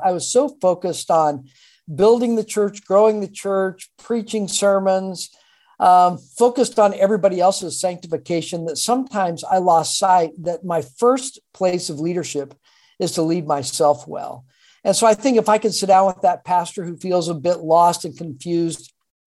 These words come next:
I would sit down and have a cup of coffee around the things of, like,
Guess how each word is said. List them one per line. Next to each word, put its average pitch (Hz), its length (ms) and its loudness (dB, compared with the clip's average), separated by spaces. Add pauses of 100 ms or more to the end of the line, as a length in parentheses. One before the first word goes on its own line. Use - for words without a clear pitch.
(420)
I 185 140 2
would 202 160 2
sit 196 120 0
down 190 220 4
and 170 180 -8 (340)
have 190 140 4
a 202 60 2
cup 202 200 0
of 165 160 -10
coffee 180 360 0
around 165 340 0
the 160 80 -4
things 180 420 -10
of, 147 160 -2
like, 151 260 0